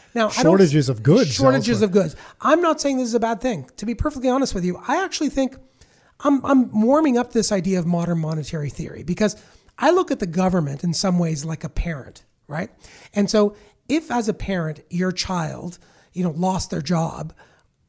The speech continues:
Speaker 1: most of us wouldn't say, if we had the resources, we wouldn't say, "You're on your own, dig your way out of it, you're gonna lose your house, you're gonna lose your job, and eventually you'll get back on your feet." We would say, "Look, you're in a bind right now, let me help you out.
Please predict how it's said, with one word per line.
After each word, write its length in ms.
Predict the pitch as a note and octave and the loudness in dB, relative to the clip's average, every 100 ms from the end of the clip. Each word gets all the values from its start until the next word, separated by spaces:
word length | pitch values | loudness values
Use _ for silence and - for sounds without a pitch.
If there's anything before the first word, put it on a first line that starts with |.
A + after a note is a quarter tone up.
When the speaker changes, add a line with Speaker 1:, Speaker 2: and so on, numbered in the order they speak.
| - | -2
Speaker 1:
most 320 | C#4+ F#4 - | 0 2 2
of 80 | A#3 | 2
us 200 | G#3+ G3 | 2 2
wouldn't 360 | F#3+ G#3 F#3+ | 4 4 4
say, 180 | - E3+ | 0 -2
if 180 | G#3+ - | -2 4
we 100 | B3 | 4
had 140 | G3+ | 4
the 100 | F3+ | 2
resources, 600 | E3 G3+ E3 D#3 C#3+ G3 | 0 0 0 -2 -4 -4
we 80 | G#3 | -2
wouldn't 260 | B3+ C#4+ B3 | 0 2 2
say, 280 | A3+ G3+ F#3 - _ | 2 0 0 -12 _
"You're 180 | F#3+ G#3+ | 0 2
on 140 | A3+ | 4
your 180 | G3+ F#3 | 2 2
own, 300 | F3+ F3+ F3+ - _ _ | 2 0 -2 -6 _ _
dig 200 | A3 G3+ | 0 2
your 120 | G#3 | 0
way 180 | F#3+ F3+ | 2 0
out 140 | E3+ | 0
of 120 | D#3+ | 0
it, 120 | F3 F3 | 0 0
you're 120 | F3+ | 0
gonna 120 | F#3+ | 2
lose 280 | F3+ A3+ F#3+ | 4 4 4
your 100 | F3+ | 2
house, 320 | E3 F3 E3+ | 2 -2 -2
you're 100 | F3+ | -2
gonna 120 | E3+ | 0
lose 160 | G3 G#3 | 0 0
your 80 | G3+ | -2
job, 440 | E3 E3+ E3+ E3 - - - | -2 -2 -2 -6 -12 -20 -6
and 120 | C4 | 0
eventually 440 | B3+ B3+ - A#3 G3+ | 2 2 2 0 0
you'll 100 | F#3 | 0
get 200 | F#3+ - | -4 -2
back 220 | F3+ F#3 | -4 -2
on 80 | E3 | -4
your 100 | D3+ | -4
feet." 300 | - D#3+ A#3+ | -6 -4 4
We 120 | D4+ | 6
would 160 | B3 | 6
say, 240 | - G3+ F#3+ | 4 2 4
"Look, 300 | G3+ F#3+ - - - _ | 0 -2 -6 -20 -20 _
you're 180 | F#3+ C4+ | 2 4
in 80 | |
a 40 | A#3 | 2
bind 360 | E3+ F3+ F3+ | 0 -2 0
right 160 | F3 E3 | -2 -2
now, 300 | E3 E3 F3 _ _ | -2 -2 -4 _ _
let 200 | - B3 | -4 -2
me 140 | C4+ B3 | 2 2
help 260 | G3 G3 | 2 0
you 120 | E3 D3+ | -4 -6
out. 200 | G#2+ | -10